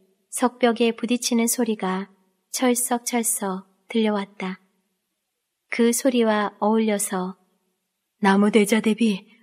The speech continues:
Speaker 2: 관세음보살 마살."
Speaker 1: 하는 조신의 연불소리가 끊임없이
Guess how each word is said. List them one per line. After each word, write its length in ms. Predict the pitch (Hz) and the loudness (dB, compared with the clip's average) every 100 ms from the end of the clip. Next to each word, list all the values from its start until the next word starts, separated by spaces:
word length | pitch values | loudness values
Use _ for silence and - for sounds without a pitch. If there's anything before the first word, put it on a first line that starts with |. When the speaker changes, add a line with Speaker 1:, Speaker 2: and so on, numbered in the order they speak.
| _ _ | _ _
Speaker 2:
관세음보살 960 | - 220 220 220 269 240 233 233 226 208 | -4 2 2 4 4 6 4 2 -2 0
마살." 640 | 208 214 196 208 190 196 190 _ _ _ _ _ _ _ _ _ _ _ | 2 2 2 0 -2 -4 -8 _ _ _ _ _ _ _ _ _ _ _
Speaker 1:
하는 540 | - 226 220 220 202 | 0 2 2 0 -2
조신의 640 | - 226 226 - 226 214 208 | -2 0 2 0 0 -2 -2
연불소리가 920 | 214 220 247 - 233 214 190 185 196 _ _ _ _ | 0 0 0 0 -2 -2 -4 -8 -10 _ _ _ _
끊임없이 1000 | - 262 254 226 220 220 - 220 214 214 | 0 2 4 4 2 0 -2 -2 -2 -4